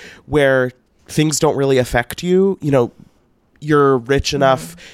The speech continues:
Speaker 1: privileged enough, have enough resources that if you have one tantrum, uh, probably everybody around you is gonna kind of just make it easy for you, and then not, you're not gonna have to kind of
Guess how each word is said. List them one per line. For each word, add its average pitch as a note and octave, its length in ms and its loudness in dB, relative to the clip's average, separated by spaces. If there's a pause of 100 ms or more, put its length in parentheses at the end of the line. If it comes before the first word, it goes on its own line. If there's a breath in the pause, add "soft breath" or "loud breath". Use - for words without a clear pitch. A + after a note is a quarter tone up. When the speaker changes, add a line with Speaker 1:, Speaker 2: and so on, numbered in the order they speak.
(160 loud breath)
Speaker 1:
privileged C#3+ 460 0
enough, C3+ 280 2
have C3+ 220 -2
enough C3+ 280 -2
resources B2+ 720 0
that A#2 320 0 (540 loud breath)
if D3+ 200 -4
you D3+ 140 -4
have D3 240 0
one C3+ 420 -2 (160)
tantrum, B2+ 800 0 (600 loud breath)
uh, - 60 0 (140)
probably C#3+ 840 0
everybody C3+ 480 0
around A#2 460 -2
you C3+ 120 0
is A#2+ 120 -2
gonna A#2+ 200 0
kind A#2 300 0
of A2+ 120 0
just - 420 -2 (460 soft breath)
make A#2+ 280 0
it B2+ 140 2
easy A#2+ 260 2
for G3 160 0
you, G3 460 2
and C#3 160 0
then B2 240 2
not, G#2+ 320 2
you're C3+ 140 0
not A#2+ 160 0
gonna A2 160 -8
have G#2 300 -2
to - 100 -4
kind D3 260 -2
of D3+ 320 0